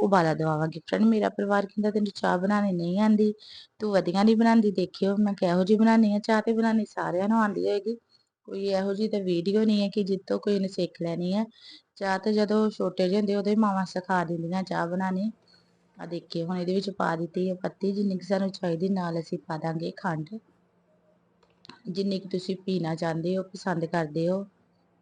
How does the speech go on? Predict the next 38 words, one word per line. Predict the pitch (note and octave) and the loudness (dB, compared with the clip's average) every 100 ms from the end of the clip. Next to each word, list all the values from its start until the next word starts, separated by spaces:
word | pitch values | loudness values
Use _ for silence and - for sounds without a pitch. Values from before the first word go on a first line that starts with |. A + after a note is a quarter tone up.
| F3+ | -16
ਅਸੀਂ | F3 F3+ | -10 -10
ਚਾਰ, | F3+ F3 E3 E3 F3+ _ _ _ | -4 0 0 -2 -8 _ _ _
ਪੰਜ | F#3 F3+ F#3 | -4 -2 -2
ਜੀ | F3+ G3+ F#3 | -2 -2 0
ਹਾਂ | F#3 | -2
ਤੇ | G3+ | -2
ਚਾਰ | - F#3+ | 2 2
ਚਮਚ | F3+ F3 E3+ E3 F3 | 2 -2 -4 -4 -6
ਅਸੀਂ | E3 | -8
ਖੰਡ | - E3 D#3 | -6 -4 0
ਦੇ | F3+ | -2
ਪਾਉਂਦੇ | F3+ F3 F3+ | -2 -2 -2
ਹਾਂ। | F#3+ | -2
ਥੋੜ੍ਹੀ | F#3 F#3+ F3+ F#3 | -2 -2 -2 -2
ਜਿਹੀ | F3+ F3 | -4 -4
ਵੱਧ | E3 D3+ E3+ | -4 -2 -2
ਪਾਉਣੇ, | F#3+ F#3 F#3 | 0 0 -2
ਕਿਉਂਕਿ | - - | -6 -8
ਸਾਡੇ | F3 F3+ E3+ | -6 -4 -4
ਘਰ | D#3+ E3+ | -4 -4
ਕੋਈ | E3+ F3 | -2 -2
ਆਇਆ, | D#3+ D#3+ E3 | -2 -2 -2
ਉਹਨੂੰ | F3 F#3+ | -2 -2
ਵੀ | |
ਪਿਆਉਣੀ | G3+ G#3 G3 F3+ F#3 | -2 -2 -2 0 0
ਹੈ | F#3 | -2
ਚਾਹ। | - F#3 F3+ - - - _ | -2 -4 -4 -10 -20 -20 _
ਤੇ | - | -6
ਨਾਲ | F#3 E3+ E3+ | -2 0 0
ਮੈਂ | E3 | -2
ਕਿਹਾ, | E3 | 0
ਤੁਹਾਡੇ | F3 F#3 | 2 2
ਨਾਲ | F3+ | 2
ਵੀਡੀਓ | D#3+ D#3 F#3+ | 0 0 0
ਸ਼ੇਅਰ | G3 G#3 | 2 0
ਕਰ | G3+ G#3 | 2 2
ਲੈਂਦੇ | G3 F#3+ G3 | 2 2 2
ਹਾਂ। | G3 | 0